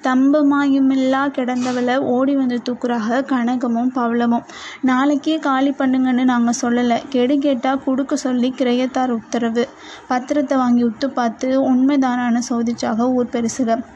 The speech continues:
அது அழகு சிங்கம் கையெழுத்தான்னு உறுதி செஞ்சுட்டான் கூட படிச்ச ஒருத்தன். வீட்டை விட்டு ஓடி போய் கல்யாணம் முடிச்ச பையன் வீட்டையும் வித்து புட்டானேப்பா. கடைசி காலத்துல ஆத்தாளுக்கு கஞ்சி ஊத்தலைனாலும் நெஞ்சில ஏறி மிதிக்காம இருந்திருக்கலாம்ல.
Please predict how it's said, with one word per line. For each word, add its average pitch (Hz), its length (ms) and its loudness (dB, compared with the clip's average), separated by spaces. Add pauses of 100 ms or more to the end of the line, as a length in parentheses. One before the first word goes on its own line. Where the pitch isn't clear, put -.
(140)
அது 240 240 2
அழகு 247 320 2
சிங்கம் 254 400 0
கையெழுத்தான்னு 240 720 -2
உறுதி 254 480 0
செஞ்சுட்டான் 233 580 -2 (720)
கூட 302 240 2
படிச்ச 247 300 0
ஒருத்தன். 247 420 -2 (320)
வீட்டை 285 580 2
விட்டு 262 360 0
ஓடி 269 260 2
போய் 254 360 0
கல்யாணம் 269 600 2
முடிச்ச 233 260 -2
பையன் 240 380 0
வீட்டையும் 269 460 2
வித்து 247 260 -4
புட்டானேப்பா. 233 920 -2 (380)
கடைசி 240 400 0
காலத்துல 247 500 0
ஆத்தாளுக்கு 262 760 0
கஞ்சி 254 400 2
ஊத்தலைனாலும் 254 760 0
நெஞ்சில 269 520 2
ஏறி 254 300 2
மிதிக்காம 277 380 2
இருந்திருக்கலாம்ல. 254 840 0